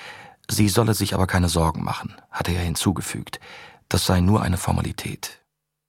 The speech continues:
Er sei überzeugt, nicht krank zu sein. „Soll ich Ihnen was zu essen machen?“ „Später“,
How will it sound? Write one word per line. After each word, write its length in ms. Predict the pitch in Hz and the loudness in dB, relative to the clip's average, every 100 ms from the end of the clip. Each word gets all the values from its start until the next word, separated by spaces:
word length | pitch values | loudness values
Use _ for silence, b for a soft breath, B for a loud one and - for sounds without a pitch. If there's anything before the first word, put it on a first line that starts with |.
| _ _ - | _ _ 0
Er 120 | 98 | 2
sei 160 | 92 95 | 4 2
überzeugt, 640 | 90 87 - 95 92 - | 2 0 4 2 2 0
nicht 320 | 110 98 - | 0 0 -2
krank 280 | - - - | -4 -4 -4
zu 100 | - | -6
sein. 280 | - - - - _ _ _ _ _ _ _ _ _ _ _ _ _ _ _ _ _ _ _ - | -6 -6 -10 -16 _ _ _ _ _ _ _ _ _ _ _ _ _ _ _ _ _ _ _ -4
„Soll 200 | - 143 | 2 4
ich 240 | 151 - | 2 0
Ihnen 220 | 139 139 120 | 2 4 4
was 160 | 117 | 2
zu 180 | - - | 0 0
essen 260 | 156 - 156 | 0 4 4
machen?“ 300 | 92 - - _ _ _ _ _ _ _ _ _ | 4 -2 -10 _ _ _ _ _ _ _ _ _
„Später“, 440 | - - 90 - | -4 0 0 -2